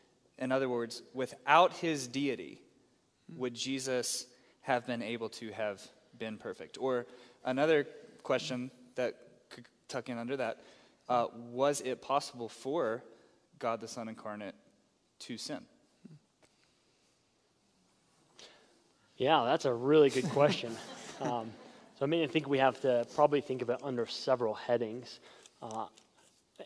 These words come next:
Speaker 2: mean, trying to conceive of Jesus as, you know, without the divine part of him is impossible, I think. But we just have to look at the Old Testament to see if Jesus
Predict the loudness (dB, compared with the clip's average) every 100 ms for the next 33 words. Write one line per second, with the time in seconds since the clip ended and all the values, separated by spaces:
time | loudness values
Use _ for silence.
0 | -8 -6 -6 -8 -12 -2 2 4 2 -2
1 | -6 -10 -8 -6 -6 -8 -8 -6 -6 -8
2 | -6 -4 -4 -8 -16 -16 _ _ _ _
3 | _ _ -12 -8 -4 -2 2 4 4 2
4 | -4 -4 -8 -8 4 6 6 4 -2 4
5 | 4 4 -2 -8 -8 -10 -16 -20 _ -12
6 | -10 -10 -12 -18 _ _ _ -14 -12 4
7 | 6 6 -2 -4 -6 -8 -12 -6 -2 0
8 | 0 2 0 0 -2 0 -2 -2 -4 -4
9 | -2 -2 -2 -6 -6 -8 -18 -20 -20 _
10 | -10 -4 0 0 0 -4 -2 -2 -4